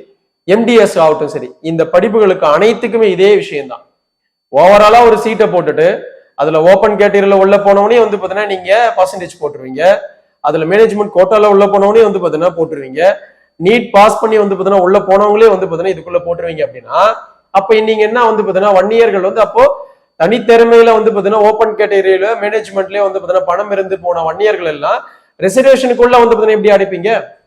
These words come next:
அப்போ overall-ஆ வந்து பாத்தீங்கன்னா, வன்னியருடைய பர்சன்டேஜ் இவ்வளவுதான் அப்படின்னு எப்படி நீங்க வந்து சொல்லலாம்? இப்படி எடுத்தோம் அப்படின்னா, தமிழகத்துல பல சாதிகள் வந்து பாத்தீங்கன்னா, எழுபது, எண்பது சதவீதம் எல்லாம் வாங்கியிருப்பானே மெடிக்கல்ல,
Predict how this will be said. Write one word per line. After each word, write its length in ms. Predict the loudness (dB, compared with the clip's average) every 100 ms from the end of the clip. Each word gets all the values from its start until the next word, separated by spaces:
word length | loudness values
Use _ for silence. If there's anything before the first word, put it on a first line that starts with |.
| _ _
அப்போ 160 | -4 0
overall-ஆ 480 | 4 6 6 6 6
வந்து 180 | 4 4
பாத்தீங்கன்னா, 280 | 0 0 2
வன்னியருடைய 380 | 4 2 2 0
பர்சன்டேஜ் 420 | -2 -2 -4 -4
இவ்வளவுதான் 360 | -2 0 2 2
அப்படின்னு 300 | 0 -4 -4 -4 _ _ -4
எப்படி 260 | -2 0
நீங்க 180 | -2 0
வந்து 160 | -2 -2
சொல்லலாம்? 360 | -4 0 0
இப்படி 280 | 0 -6 -6
எடுத்தோம் 380 | -4 -2 0 0
அப்படின்னா, 360 | 0 -6 -4 -2 -4 -8 _ _ -2
தமிழகத்துல 520 | 2 4 4 2 2 2
பல 140 | 0 2
சாதிகள் 480 | 2 2 4 0
வந்து 160 | 0 0
பாத்தீங்கன்னா, 360 | -2 -2 -2 0
எழுபது, 320 | 0 0 0
எண்பது 240 | 0 -2
சதவீதம் 280 | -2 -2 -2
எல்லாம் 180 | 0 0
வாங்கியிருப்பானே 540 | 0 -2 -6 -10 -12 -14 _ _ _ _ _ _ _ _ _
மெடிக்கல்ல, 400 | -4 0 0 2